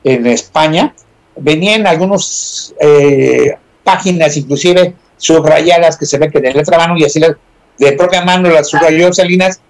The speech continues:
y las metió ahí en el libro, hablando de López Obrador, hablando de Cuauhtémoc, todo. Nadie las refutó. Nadie las refutó. Si vemos todos los videos, porque al final de cuentas el único que tiene memoria, corta memoria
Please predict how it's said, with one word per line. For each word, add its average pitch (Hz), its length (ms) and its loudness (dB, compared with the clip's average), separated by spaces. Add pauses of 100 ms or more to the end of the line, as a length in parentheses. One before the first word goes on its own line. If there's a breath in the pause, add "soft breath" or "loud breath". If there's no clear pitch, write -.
(140)
y 165 80 -2
las 180 200 2
metió 180 340 2
ahí 220 100 6
en 220 100 2
el 226 60 2
libro, 277 220 2
hablando 185 380 2
de 165 100 4
López 165 300 2
Obrador, 156 400 4
hablando 170 340 2
de 143 80 2
Cuauhtémoc, 175 540 0
todo. 202 180 2 (380 soft breath)
Nadie 196 460 0
las 170 200 0
refutó. 165 540 -2 (1160)
Nadie 185 440 0
las 151 160 2
refutó. - 420 -10 (920 soft breath)
Si - 180 -6
vemos 240 460 0
todos 226 160 4
los 220 100 4
videos, 190 260 2
porque - 240 -4
al - 60 -6
final 185 240 -2
de 240 120 0
cuentas 208 360 0
el 147 100 0
único 226 260 0
que 151 100 -2
tiene 170 200 0
memoria, 160 540 2
corta 180 260 2
memoria 175 520 2